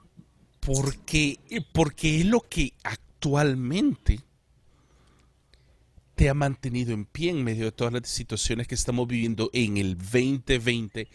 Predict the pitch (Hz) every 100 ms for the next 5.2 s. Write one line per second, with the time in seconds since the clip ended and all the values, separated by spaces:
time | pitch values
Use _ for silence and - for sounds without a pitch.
0 | - _ - 98 98 98 95 98 98 95
1 | 90 85 82 - - _ _ - 120 110
2 | - _ _ _ _ _ _ _ - -
3 | - - - - - - 101 110 139 160
4 | - 170 160 - - 123 113 107 107 101
5 | 104